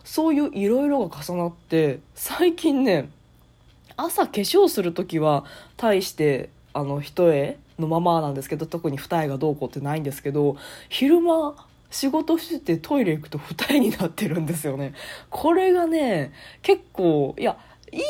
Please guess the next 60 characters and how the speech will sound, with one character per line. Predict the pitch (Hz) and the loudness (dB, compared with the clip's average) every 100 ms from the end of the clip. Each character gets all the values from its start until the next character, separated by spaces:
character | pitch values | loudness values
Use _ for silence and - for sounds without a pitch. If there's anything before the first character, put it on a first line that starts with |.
| 453 | -4
ち | - | 0
ゃ | 175 | 2
い | 208 | 2
い | |
っ | |
す | 214 160 | 0 -2
よ。 | 247 | -2
ま | 196 | 0
あ、 | |
目 | 165 208 | 0 -2
パ | - 185 | -4 -8
ッ | |
チ | - 233 | -8 -6
リ | 196 | -4
見 | 151 160 | -2 -2
え | |
る | 165 | -2
っ | |
て | 143 151 | -4 -4
い | |
う | |
の | 139 | -2
は | 123 185 | 0 0
あ | |
る | 214 | 0
ん | 156 | -2
で | 143 | -6
す | - | -6
け | 151 | -2
ど、 | 165 160 131 - - - _ - | 2 2 2 -4 -20 -20 _ 0
こ | 349 | 2
れ | 339 | 2
完 | 339 294 381 427 | -2 -4 -2 0
全 | 427 392 | 0 0
に | 349 | -2
二 | 320 | -4
重 | 370 381 | -6 -4
に | 277 | -2
な | 214 175 | -2 -4
る | 147 | -2
と、 | 156 143 143 - - | 0 0 -2 -10 -14
化 | |
粧 | 277 - 453 370 | -8 -4 0 0
の | 180 | -2
仕 | - | -6
方 | 165 151 | -6 -8
変 | 147 - 311 | -8 -4 -2
え | |
な | 359 | -2
く | 349 | -2
ち | - | -6
ゃ | |
ダ | 160 | -4
メ | 151 | -2
な | 151 139 | -2 -4
ん | |
で | 135 | -4
す | 135 | -8
よ | 123 | -8
ね。 | 123 | -8